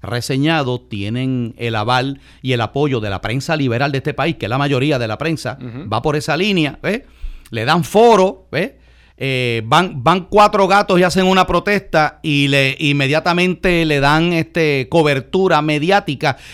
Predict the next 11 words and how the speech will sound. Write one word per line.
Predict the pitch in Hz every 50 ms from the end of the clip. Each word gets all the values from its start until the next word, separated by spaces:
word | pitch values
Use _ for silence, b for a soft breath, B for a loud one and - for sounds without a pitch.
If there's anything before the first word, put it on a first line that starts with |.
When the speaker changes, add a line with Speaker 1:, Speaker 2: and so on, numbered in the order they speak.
| B B
Speaker 1:
Y | 160 160
cuando | - - 151 143 143 143 151 143
los | 143 135 -
cristianos | - 123 120 - _ - 196 214 220 214 190 160 151
hemos | 160 165 165 160 185
hecho | - - 185 170
manifestaciones | 170 165 160 160 139 139 160 - - 127 117 - 160 170 185 202 180 151 B B B B B _
pacíficas | _ - 117 104 - 180 185 - - 185 180 - 165 151
y | 151 143
en | 135 139
orden | 170 196 175 147 147 131 120